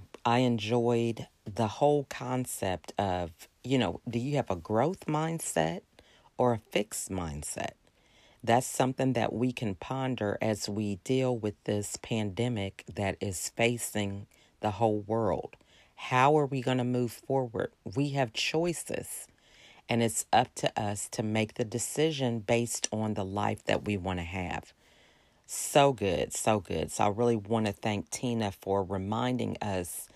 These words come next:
of the power that we do have, even though we feel powerless, and how we can make, um, a great decision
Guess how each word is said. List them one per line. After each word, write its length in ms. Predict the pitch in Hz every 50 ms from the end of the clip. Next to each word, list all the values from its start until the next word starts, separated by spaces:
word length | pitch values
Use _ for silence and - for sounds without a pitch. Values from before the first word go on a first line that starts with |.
| - - _ -
of 140 | - 117 95
the 100 | 104 98
power 480 | - - - 123 123 123 127 120 110 107
that 240 | 98 120 113 - -
we 80 | 117 110
do 300 | 98 - 139 160 180 160
have, 320 | 139 123 104 98 101 - -
even 340 | - 135 123 - 120 110 107
though 140 | 113 110 104
we 160 | 98 101 90
feel 260 | - - 101 90 87
powerless, 880 | - - - 113 107 104 92 - - - - - - - - - - - _ _ - - - - - - - - - _ -
and 400 | 120 117 110 107 101 95 95 95
how 260 | - - - 120 113
we 180 | 107 113 120 110
can 360 | - - 120 110 104 104 104
make, 500 | 104 104 104 104 101 90 - - - - _ -
um, 540 | 101 98 92 92 80 71 - 64 67 82 90 _ _ _ _ _ _ _ _ _ _ _ _ _ _ - - - _ _ _ _ _ _ _ _ _ _ _ _ _ _ _ _ _ _ _ _ _ _ _ _ _ _ _ -
a 140 | 123 117 98 - _ _ -
great 460 | - 127 120 139 143 156 165 - -
decision 920 | 123 127 120 - - - 139 139 127 110 - 110 101 98 95 98 101 98